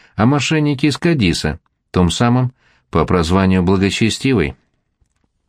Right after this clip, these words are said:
«Что ж, господин капитан», отвечает Том, «как ни странно,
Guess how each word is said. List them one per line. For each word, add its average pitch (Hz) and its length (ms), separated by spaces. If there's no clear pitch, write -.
«Что - 240
ж, 151 80
господин 82 460
капитан», 80 520
отвечает 80 600
Том, 85 300
«как 190 240
ни 208 100
странно, 185 580